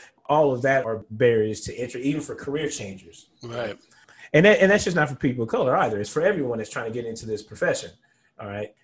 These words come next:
Speaker 1: And the time commitment, like, for example, I mean, I taught C F P review and these C F P classes,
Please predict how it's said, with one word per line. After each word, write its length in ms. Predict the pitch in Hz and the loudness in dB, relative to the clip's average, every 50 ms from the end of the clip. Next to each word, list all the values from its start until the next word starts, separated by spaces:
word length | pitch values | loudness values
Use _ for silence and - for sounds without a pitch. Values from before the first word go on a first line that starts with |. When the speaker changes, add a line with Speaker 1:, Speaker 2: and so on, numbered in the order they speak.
| _ _ _ - | _ _ _ -8
Speaker 1:
And 80 | 107 101 | -6 -6
the 60 | 95 | -6
time 320 | - - 139 123 127 123 | -2 -2 -2 0 0 -2
commitment, 480 | 123 - - 117 127 123 120 120 127 123 | -2 -4 -2 0 0 0 0 0 0 0
like, 160 | 127 127 123 | -2 -4 -4
for 140 | - 147 147 | -4 -4 -2
example, 360 | 143 131 147 156 143 - - 104 | -2 0 -2 -2 -4 -4 -8 -12
I 80 | 104 | -10
mean, 280 | 113 117 113 110 113 - _ _ _ _ _ _ _ _ | -10 -10 -10 -10 -12 -16 _ _ _ _ _ _ _ _
I 160 | 120 131 139 | 2 4 4
taught 460 | 143 139 - 139 131 127 120 - - _ _ _ _ | 4 2 2 2 2 2 2 0 -4 _ _ _ _
C 320 | - - - 151 139 131 | -10 -8 -2 0 0 0
F 120 | 127 - - | -2 -4 -4
P 380 | - 143 131 131 131 120 - - _ _ _ - | -2 0 0 0 -2 -2 -6 -14 _ _ _ -6
review 640 | 110 107 98 101 123 143 151 147 147 147 147 147 - _ _ 147 151 147 - _ _ _ _ _ _ _ | -6 -6 -4 -2 0 2 2 2 0 -2 -6 -10 -16 _ _ -12 -12 -12 -12 _ _ _ _ _ _ _
and 180 | 120 123 123 123 | 0 0 0 0
these 160 | 120 117 - | -2 -4 -4
C 100 | - 127 | -4 -6
F 80 | 117 - | -6 -6
P 140 | - 120 110 | -6 -10 -8
classes, 640 | - - 131 131 131 131 - 123 120 117 113 - | -4 -2 0 0 0 0 -2 -4 -4 -4 -6 -8